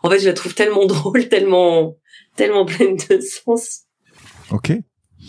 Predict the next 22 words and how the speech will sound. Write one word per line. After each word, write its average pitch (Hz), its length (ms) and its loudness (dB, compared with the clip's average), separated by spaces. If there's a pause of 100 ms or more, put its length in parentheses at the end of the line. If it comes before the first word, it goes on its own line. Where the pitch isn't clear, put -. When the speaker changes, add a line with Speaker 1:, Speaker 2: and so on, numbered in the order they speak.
(600)
Speaker 2:
Bah, 120 80 2
écoute, 202 260 0
on, 170 200 0
on 151 120 0
va 160 200 4
arriver 170 380 4
à, 143 260 2
à, 123 420 0 (440)
à 127 100 0
la 135 140 2
fin 180 260 0
de, 139 320 4
de 123 120 0
cet 131 260 -2
entretien. 127 480 0
Je - 80 -2
te - 80 -2
remercie 131 400 -2
pour 117 180 -6
tous - 160 -8
ces 123 300 0
échanges. 151 480 0